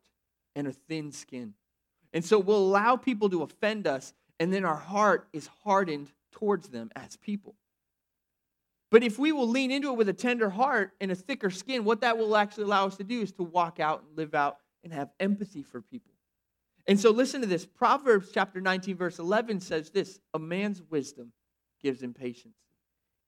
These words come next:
It is to his glory to overlook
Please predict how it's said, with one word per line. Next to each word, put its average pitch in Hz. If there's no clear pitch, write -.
It 170
is 143
to 226
his 220
glory 139
to -
overlook 190